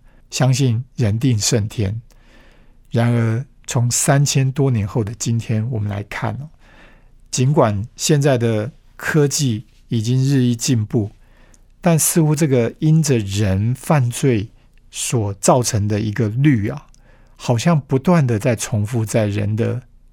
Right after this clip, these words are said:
历史当中。你看，犯了罪不完全的人，他除了自己无法成为完全的人之外啊，因为他不断地追求自私自利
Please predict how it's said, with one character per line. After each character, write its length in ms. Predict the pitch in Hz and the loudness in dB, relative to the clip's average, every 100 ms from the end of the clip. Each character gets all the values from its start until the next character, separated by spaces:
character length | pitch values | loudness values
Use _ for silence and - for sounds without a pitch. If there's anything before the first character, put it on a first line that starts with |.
| - _ | -20 _
历 180 | 151 120 | 0 2
史 220 | - - | -2 -4
当 220 | 117 110 | -4 -4
中。 260 | 107 113 131 - _ _ - - - - - - - - | -4 -6 -6 -12 _ _ -20 -20 -20 -20 -20 -20 -20 -8
你 60 | 131 | -4
看， 200 | 143 139 | 0 0
犯 280 | - 175 151 | 2 2 4
了 100 | 117 | 2
罪 300 | - 151 117 | 0 0 0
不 240 | 113 165 | 0 2
完 200 | 131 104 | 2 0
全 220 | 110 - | -2 -4
的 120 | 104 113 | -4 -4
人， 260 | 127 147 - - _ - - - - - | -6 -8 -12 -20 _ -20 -20 -20 -20 -2
他 160 | - | 0
除 260 | 190 - 151 | 0 2 4
了 120 | 165 | 4
自 180 | 160 190 | 2 0
己 200 | 139 117 | 2 0
无 180 | 117 135 | 2 0
法 200 | 131 104 | 0 -2
成 300 | - 120 113 | -2 -2 0
为 320 | 113 110 123 | 2 0 -2
完 220 | - 107 117 | -2 0 0
全 180 | - | 0
的 100 | 113 | 0
人 240 | 107 104 107 | 0 -2 -2
之 180 | - 123 | -2 0
外 260 | 120 107 | 2 0
啊， 180 | 113 123 - - - - - | -4 -10 -18 -20 -20 -20 0
因 120 | 160 | 2
为 80 | 160 | 4
他 160 | 147 | 2
不 240 | 151 - 131 | -2 -4 -6
断 400 | - 190 156 120 | 0 2 2 2
地 100 | 107 | -2
追 300 | - 139 123 | 0 0 2
求 460 | 127 - 101 98 113 - | 0 -2 -2 -4 -6 -10
自 260 | - 147 | -4 0
私 320 | 117 - 117 110 | 0 0 -2 -2
自 320 | - 120 110 | -2 -2 0
利 260 | 110 104 | 0 -2